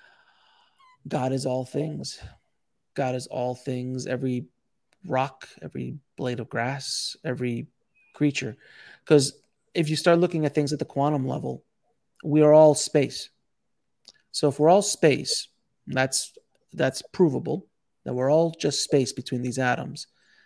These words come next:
My question I always ask some of these spiritual masters is like, "Well, what is the organizing factor to the, all of this? What makes this table a table? What makes this microphone a microphone? What makes me me? What makes you you?"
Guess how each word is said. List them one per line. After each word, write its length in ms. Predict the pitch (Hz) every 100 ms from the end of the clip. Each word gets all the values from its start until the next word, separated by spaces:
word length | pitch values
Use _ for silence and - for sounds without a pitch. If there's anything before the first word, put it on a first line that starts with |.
| _ _ _ _ -
My 160 | 165
question 380 | 233 - 202 165
I 100 | 143
always 240 | 139 135 131
ask 280 | 123 127
some 120 | - 123
of 60 |
these 120 | 156 160
spiritual 360 | 123 117 120
masters 360 | 135 165 160 143
is 60 |
like, 140 | 117 117
"Well, 140 | 127
what 160 | 131 160
is 140 | 180
the 80 | 165
organizing 640 | 147 131 131 127 127 127 127
factor 460 | 127 123 - - -
to 80 | -
the, 100 | -
all 260 | - - -
of 80 |
this? 280 | - - - _ _ _ _ -
What 120 | 139
makes 260 | 160 175 -
this 140 | 170
table 340 | - 135 139 127
a 40 |
table? 360 | - 123 120 120
What 120 | 131
makes 200 | 123 123
this 200 | - 131
microphone 400 | - 123 135 117
a 40 | 113
microphone? 480 | 117 117 - 117 120
What 140 | -
makes 300 | 123 120 -
me 180 | 123 120
me? 240 | 113 120
What 160 | 120 123
makes 240 | 123 -
you 120 | 101
you?" 380 | 104 135 156 -